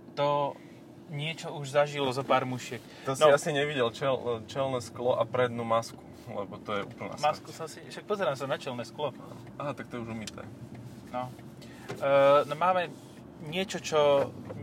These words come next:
Speaker 1: nemá v podstate konkurenta. Máme B M W M päťsto päťdesiat i.
Speaker 2: Tak jediného konkurenta, ktorého by som si vedel predstaviť, je Ečka šesťdesiat trojka bez S-ka, že základnej
Speaker 1: Ale tá je zase viac.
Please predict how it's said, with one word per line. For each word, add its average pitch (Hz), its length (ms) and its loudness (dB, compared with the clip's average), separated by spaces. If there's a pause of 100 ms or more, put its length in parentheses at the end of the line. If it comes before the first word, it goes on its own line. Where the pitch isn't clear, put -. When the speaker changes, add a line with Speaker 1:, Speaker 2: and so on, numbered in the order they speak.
(180)
Speaker 1:
nemá 160 280 -4
v - 100 -14
podstate 175 380 -8
konkurenta. 190 680 -4 (600)
Máme 151 200 -2
B 117 140 -2
M 165 180 -2
W 170 100 -2
M 151 200 -2
päťsto - 320 -6
päťdesiat 139 640 -4
i. - 200 -10 (1600)
Speaker 2:
Tak 110 160 -6
jediného 147 400 0
konkurenta, 123 480 -2
ktorého 113 320 -4
by 110 80 -6
som 117 140 -6
si 104 80 -8
vedel 107 180 -6
predstaviť, 104 600 -4
je 95 220 -4 (640)
Ečka 120 360 -4
šesťdesiat 113 420 -4
trojka 101 380 0
bez - 420 -2
S-ka, - 380 -6 (320)
že 104 160 -6 (720)
základnej 98 800 -2
Speaker 1:
Ale 127 280 -4
tá 147 180 2
je 151 100 -2
zase - 160 -4
viac. 185 380 2